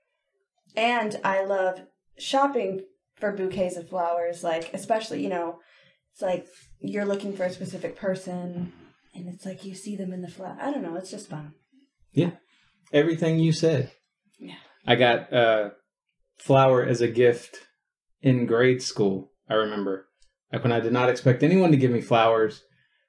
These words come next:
Speaker 2: this girl had been given a bunch of flowers, and she gave <laughs> me a flower.
Speaker 1: Aw.
Speaker 2: So, that felt really good. I've loved flowers ever since.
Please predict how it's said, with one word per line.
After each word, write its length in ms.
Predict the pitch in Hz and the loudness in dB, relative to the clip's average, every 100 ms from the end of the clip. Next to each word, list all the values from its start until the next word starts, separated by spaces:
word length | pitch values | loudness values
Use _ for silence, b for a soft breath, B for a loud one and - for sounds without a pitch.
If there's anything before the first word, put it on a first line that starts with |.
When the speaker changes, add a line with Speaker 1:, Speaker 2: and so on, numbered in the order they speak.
| _ - | _ -6
Speaker 2:
this 160 | 113 | -6
girl 300 | 120 135 135 | 0 2 4
had 140 | 131 120 | 2 2
been 160 | 117 | 2
given 260 | 123 185 156 | 4 6 6
a 60 | |
bunch 240 | 117 117 - | 4 0 -6
of 60 | |
flowers, 680 | - 107 98 101 107 - - _ _ _ _ _ _ _ | -2 0 2 2 0 -4 -14 _ _ _ _ _ _ _
and 100 | 117 - | -8 -2
she 120 | 123 | 2
gave 320 | 117 113 127 | 6 6 4
<laughs> 440 | - - - - | 0 -10 -18 -16
me 60 | - | -12
a 20 | - - _ | -12 -14 _
flower. 280 | 139 127 - - | 2 2 0 -10
Speaker 1:
Aw. 380 | 320 294 285 302 381 _ | -14 -12 -12 -12 -14 _
Speaker 2:
So, 400 | - 104 98 135 - _ _ _ | -4 0 0 0 -8 _ _ _
that 280 | 139 143 139 | 2 2 2
felt 240 | 151 143 143 | 4 4 6
really 260 | 139 135 | 4 4
good. 320 | 123 135 131 | 6 6 6
I've 260 | 127 120 120 | 4 2 2
loved 260 | 120 113 - | 2 2 -2
flowers 460 | - 110 107 104 | -2 0 2 2
ever 180 | 110 104 | 0 -2
since. 580 | - 123 117 - - | 0 2 0 -4 -14